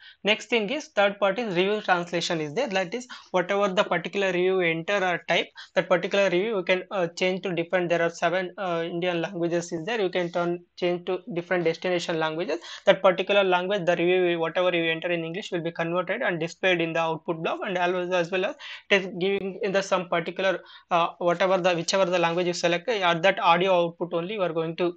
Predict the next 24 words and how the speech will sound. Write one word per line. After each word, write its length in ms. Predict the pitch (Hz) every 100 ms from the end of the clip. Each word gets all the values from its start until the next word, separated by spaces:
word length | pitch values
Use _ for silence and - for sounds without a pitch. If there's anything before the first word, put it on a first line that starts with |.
| 151
get. 180 | 151 -
So 160 | - 202
these 220 | 180 190
are 100 | 190
the 140 | 196
three 220 | 196 208 202
parts 360 | 185 190 - _
is 140 | 190
there 180 | 160 180
in 120 | 175
the 120 | 185 -
Yelp 220 | 175 175
review 200 | 185 180
prediction 520 | 175 165 165 - 170 -
project. 440 | 156 151 302 - - - -
So 140 | -
now 180 | 214 254
in 160 | 220 214
this 160 | 226
section, 440 | - 180 - 269 349 - _ _
uh, 260 | 190 180 - -
I'm 200 | 202 196
going 220 | 196 202
to 180 | 220 220